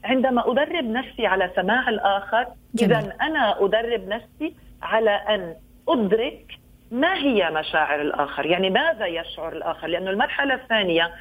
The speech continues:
Speaker 1: علينا أن نسأل أنفسنا لماذا غضب هذا الشخص وكيف
Speaker 2: نعم.
Speaker 1: يشعر الآن. ثالثا أن أضع نفسي في موقفه، يعني عندما أقول لنرى إذا كان الأمر يتعلق بي أنا، أنا الذي غضبت، ماذا أشعر؟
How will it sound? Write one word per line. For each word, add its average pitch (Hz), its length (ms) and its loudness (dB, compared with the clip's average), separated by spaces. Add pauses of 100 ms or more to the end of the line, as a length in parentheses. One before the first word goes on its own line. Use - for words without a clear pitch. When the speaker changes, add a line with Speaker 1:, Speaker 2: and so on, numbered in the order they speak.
(180)
Speaker 1:
علينا 262 320 4
أن 220 120 0
نسأل 240 240 0
أنفسنا 202 500 2
لماذا 233 400 4
غضب 185 440 0 (640)
هذا 196 200 2
الشخص - 420 -4 (420)
وكيف 233 440 4
Speaker 2:
نعم. 175 140 4
Speaker 1:
يشعر 180 640 2
الآن. 165 360 0 (480)
ثالثا 339 440 0
أن 202 300 -4
أضع 285 260 0
نفسي 247 440 -2
في 214 180 0
موقفه، 190 520 0 (300)
يعني 208 440 0 (160)
عندما 240 500 0
أقول 254 420 -2
لنرى 285 480 2
إذا 214 120 0
كان 285 280 -6
الأمر 226 400 0
يتعلق 214 640 0
بي 220 160 2
أنا، 180 220 0 (100)
أنا 202 320 0 (140)
الذي 180 320 2
غضبت، 165 320 0 (380)
ماذا 214 440 2
أشعر؟ 151 420 -6